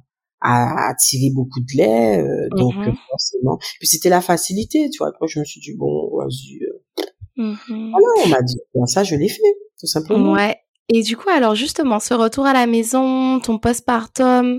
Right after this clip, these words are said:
Speaker 2: est-ce que tu peux nous en parler, ton premier postpartum ? Est-ce que tu t'es sentie entourée ? Euh, est-ce que tu as senti, euh, ce grand bouleversement ? Enfin, parle, parle-nous de ton premier postpartum.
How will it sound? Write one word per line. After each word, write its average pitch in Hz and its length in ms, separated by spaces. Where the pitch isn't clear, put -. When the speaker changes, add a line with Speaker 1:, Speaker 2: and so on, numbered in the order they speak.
Speaker 2:
est-ce 220 140
que 285 80
tu - 120
peux 247 140
nous 233 240
en 226 80
parler, 214 360
ton 196 160
premier 214 360
postpartum ? 233 680
Est-ce 233 120
que 277 80
tu - 140
t'es 233 140
sentie 208 420
entourée ? 254 1200
Euh, 208 140
est-ce - 160
que 269 80
tu 254 140
as 220 100
senti, 214 800
euh, 196 80
ce 214 160
grand 208 400
bouleversement ? 220 1120
Enfin, 226 320
parle, 233 600
parle-nous 233 420
de 202 100
ton 190 240
premier 196 320
postpartum. 190 680